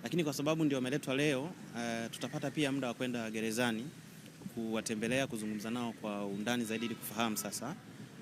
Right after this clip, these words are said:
eh, pamoja na kwamba watupe na details zingine ambazo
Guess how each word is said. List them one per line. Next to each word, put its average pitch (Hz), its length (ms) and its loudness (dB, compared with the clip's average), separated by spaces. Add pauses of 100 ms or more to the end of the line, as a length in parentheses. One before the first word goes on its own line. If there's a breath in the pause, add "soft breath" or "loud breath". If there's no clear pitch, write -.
(220)
eh, 107 140 0
pamoja 117 320 0
na 113 80 -4
kwamba 117 220 -2
watupe 117 220 -6
na 113 100 -2
details 117 240 -4
zingine 110 340 -4
ambazo 104 520 -4